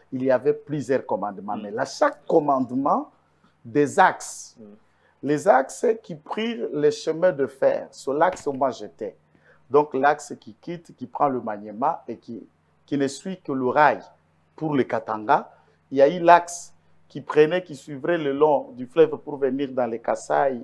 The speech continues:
Speaker 1: Ilebo, euh, vers Kinshasa. Il y a eu l'axe qui allait, et chaque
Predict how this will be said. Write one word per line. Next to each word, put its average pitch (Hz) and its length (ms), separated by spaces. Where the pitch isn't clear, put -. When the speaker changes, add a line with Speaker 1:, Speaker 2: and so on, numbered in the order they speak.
Speaker 1:
Ilebo, 131 640
euh, 123 240
vers 147 240
Kinshasa. 123 640
Il 139 80
y 147 60
a 151 60
eu 175 160
l'axe 185 400
qui 143 200
allait, 202 600
et 160 220
chaque - 600